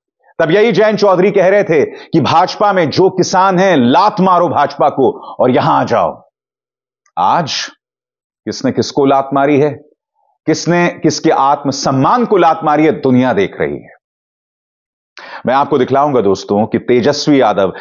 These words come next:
किस तरह से विपक्ष के लिए प्रेरणा साबित हो सकते हैं।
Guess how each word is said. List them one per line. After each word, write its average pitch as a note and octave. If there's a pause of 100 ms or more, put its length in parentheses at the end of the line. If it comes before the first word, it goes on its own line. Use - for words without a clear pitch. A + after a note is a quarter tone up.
(220)
किस E3
तरह B2+
से B2
विपक्ष A2
के A2
लिए D3+ (520)
प्रेरणा B2+
साबित G#2 (100)
हो F#2+
सकते -
हैं। C2+